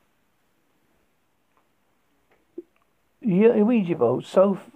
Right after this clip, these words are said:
for ninety-eight cents in the toll department of the downtown Merrick Frank department store, bought in the other side within reach for many households.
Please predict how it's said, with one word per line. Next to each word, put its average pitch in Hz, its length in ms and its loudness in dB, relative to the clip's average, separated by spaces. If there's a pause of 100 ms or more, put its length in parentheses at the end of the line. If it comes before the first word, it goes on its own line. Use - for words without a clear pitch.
(240)
for 160 180 -8
ninety-eight 208 640 -2
cents - 460 -4
in 175 180 -8
the 180 60 -12
toll 202 380 -2
department 160 580 -12
of 170 60 -12
the 180 60 -2
downtown 180 520 -4
Merrick 208 340 -8 (380)
Frank - 360 -6 (380)
department 233 420 -4
store, - 360 -6 (360)
bought - 220 -2
in 143 140 -6
the 151 100 -2
other 190 220 2
side 156 480 -2
within 202 420 -6 (200)
reach 220 460 -6 (380)
for - 160 -4
many 185 240 0
households. 202 800 -4